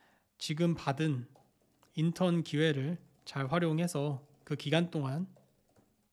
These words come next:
교수님을 많이 도와드리고, 그러니까 서로 윈윈 관계를 하라는 얘기예요.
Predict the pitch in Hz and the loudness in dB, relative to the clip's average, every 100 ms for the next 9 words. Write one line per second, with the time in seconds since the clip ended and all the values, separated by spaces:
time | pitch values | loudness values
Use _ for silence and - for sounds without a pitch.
0 | _ _ _ _ _ _ _ _ _ - | _ _ _ _ _ _ _ _ _ -8
1 | 143 170 160 139 147 185 202 196 - 143 | -2 2 2 2 0 0 -2 -8 -6 -4
2 | 160 156 156 147 175 135 151 - - _ | 0 2 2 2 0 0 -2 -4 -12 _
3 | _ _ _ _ _ _ _ _ _ _ | _ _ _ _ _ _ _ _ _ _
4 | _ 160 143 180 190 160 160 190 196 175 | _ -10 -2 2 4 4 4 4 4 2
5 | 131 127 139 139 139 143 143 156 175 170 | 0 -2 -6 -4 -4 -4 -4 -2 -2 -2
6 | 123 131 | -4 -8